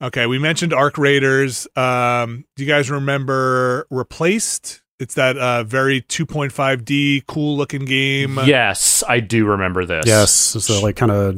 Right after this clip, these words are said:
Speaker 3: pixely.
Speaker 1: Yeah, got, like, a
Speaker 3: Yeah.
Speaker 1: Blade Runner look to it.
Speaker 3: Yes, that
Speaker 1: Uh,
Speaker 3: looks cool.
Speaker 1: that would be cool to see. I'd like to
Speaker 2: I feel
Speaker 1: see
Speaker 2: like we're
Speaker 1: that.
Speaker 2: due to see more of that one.
Speaker 1: Spider-Man two. We saw so much
Speaker 3: Nope.
Speaker 1: of that.
Speaker 2: We saw
Speaker 1: Skipping,
Speaker 2: it.
Speaker 1: we just saw it's
Speaker 3: Nope.
Speaker 1: Sony.
Speaker 2: We're done on
Speaker 1: Yep,
Speaker 2: that one.
Speaker 1: yep,
Speaker 3: Yeah,
Speaker 1: that's
Speaker 3: nothing
Speaker 1: it.
Speaker 3: more
Speaker 2: For now.
Speaker 3: from Sony.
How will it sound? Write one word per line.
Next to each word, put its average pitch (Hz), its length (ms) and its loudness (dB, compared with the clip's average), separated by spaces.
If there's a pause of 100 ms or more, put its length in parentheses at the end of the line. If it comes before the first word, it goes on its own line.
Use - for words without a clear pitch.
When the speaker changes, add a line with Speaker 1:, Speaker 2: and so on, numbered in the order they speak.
Speaker 3:
pixely. 113 760 2 (160)
Speaker 1:
Yeah, 139 440 2
got, 143 140 0
like, 123 140 -2
a 107 40 -2
Speaker 3:
Yeah. 104 80 2
Speaker 1:
Blade 135 200 2
Runner 135 300 0
look 135 220 -2
to 139 200 0
it. 135 220 0 (240)
Speaker 3:
Yes, 117 220 0
that 107 80 0
Speaker 1:
Uh, - 20 0
Speaker 3:
looks 90 180 -4
cool. 92 460 -4
Speaker 1:
that 147 140 2
would 151 100 4
be 147 120 2
cool 160 240 0
to 151 100 -2
see. 160 340 4
I'd 135 140 0
like 131 140 -2
to 139 60 4
Speaker 2:
I 160 40 2
feel 202 200 4
Speaker 1:
see 208 60 4
Speaker 2:
like 123 80 2
we're 160 80 4
Speaker 1:
that. 123 80 -2
Speaker 2:
due 143 300 6
to 123 100 4
see 117 220 2
more 101 280 2
of 90 100 -4
that 90 220 0
one. 80 380 -8 (880)
Speaker 1:
Spider-Man 254 640 4
two. 139 340 2
We 131 160 0
saw 135 240 0
so 131 140 -4
much 120 120 -2
Speaker 3:
Nope. 139 40 4
Speaker 1:
of 131 80 2
that. 110 60 -2
Speaker 2:
We 135 60 4
saw 104 260 4
Speaker 1:
Skipping, 110 160 2
Speaker 2:
it. 107 40 4
Speaker 1:
we 107 60 2
just 117 180 -4
saw 123 120 -2
it's - 160 -4
Speaker 3:
Nope. 95 120 0 (160)
Speaker 1:
Sony. 113 40 -4
Speaker 2:
We're 110 100 4
done 101 180 4
on 92 80 4
Speaker 1:
Yep, - 60 0
Speaker 2:
that 87 140 0
one. 87 140 -4
Speaker 1:
yep, 123 260 -4
Speaker 3:
Yeah, 95 120 -4
Speaker 1:
that's 92 220 -2
Speaker 3:
nothing 117 80 -2
Speaker 1:
it. - 20 0
Speaker 3:
more 98 100 0
Speaker 2:
For 87 80 0
now. 80 80 0
Speaker 3:
from 92 240 -6
Sony. 90 100 -8